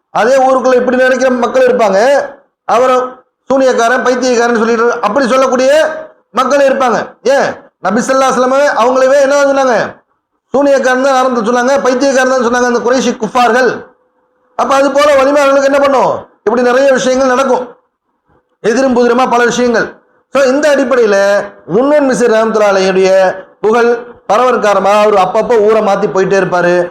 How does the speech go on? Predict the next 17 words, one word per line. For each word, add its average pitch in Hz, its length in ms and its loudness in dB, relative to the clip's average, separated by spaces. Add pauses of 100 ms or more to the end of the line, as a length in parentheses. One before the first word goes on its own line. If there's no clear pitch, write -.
(160)
அப்படி 190 360 0
ஒரு 208 200 2
ஊர்ல 190 260 2
இருக்கும்போது 147 540 -2 (1600)
அவருடைய 254 460 2 (380)
பழைய 214 600 0 (340)
நண்பர்கள், 196 560 0 (680)
மாணவர்கள், 196 640 0 (460)
அவர்களை 208 320 0
பற்றி 196 260 -2
அறிந்தவர்கள் 208 600 2 (640)
அவரை 240 340 2 (460)
தொலாவுறாங்க. 208 540 -2 (960)
ஏன்னா 247 340 0 (160)
அவரு 269 800 0
வலியுல்லாவா 269 640 0
இருந்து 247 300 0